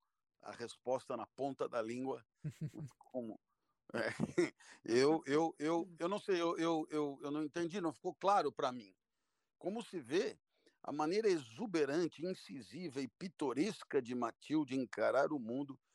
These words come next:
Speaker 1: prejudicava a sua linguagem. Eu vou repetir.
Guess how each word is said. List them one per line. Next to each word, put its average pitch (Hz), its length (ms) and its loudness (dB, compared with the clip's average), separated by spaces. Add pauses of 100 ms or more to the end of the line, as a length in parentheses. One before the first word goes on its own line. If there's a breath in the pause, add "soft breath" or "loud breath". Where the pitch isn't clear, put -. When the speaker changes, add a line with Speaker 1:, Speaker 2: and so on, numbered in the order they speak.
(160)
Speaker 1:
prejudicava 151 880 2
a - 20 4
sua 151 300 -4
linguagem. 110 760 -4 (840)
Eu - 80 -10
vou 151 160 0
repetir. 139 520 -4